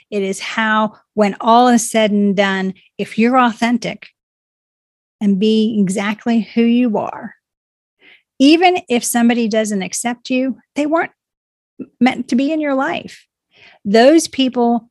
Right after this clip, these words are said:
w-, who are around you and accept you exactly the way you are, flaws and all,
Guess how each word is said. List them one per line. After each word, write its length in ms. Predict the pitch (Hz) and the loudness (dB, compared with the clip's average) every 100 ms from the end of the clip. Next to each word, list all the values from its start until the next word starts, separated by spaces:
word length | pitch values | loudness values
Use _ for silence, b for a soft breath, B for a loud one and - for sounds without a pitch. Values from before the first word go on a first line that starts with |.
| _ | _
w-, 180 | 196 202 - - | -8 -8 -10 -6
who 160 | - 220 | 2 2
are 320 | 226 208 196 | 4 2 2
around 380 | 196 208 226 226 | 0 0 0 0
you 100 | 226 | 0
and 180 | 208 190 | -4 -8
accept 400 | 185 - 220 226 | -8 -8 -8 0
you 120 | 208 | 0
exactly 500 | 190 185 190 - 233 | 0 -2 -4 -2 -2
the 100 | 233 | 0
way 140 | 233 | 0
you 220 | 240 262 214 | 0 0 -4
are, 300 | 78 - - | -6 -10 -16
flaws 520 | _ - 185 240 277 | _ -2 2 2 2
and 120 | 277 | 0
all, 300 | 226 - - | -2 -4 -12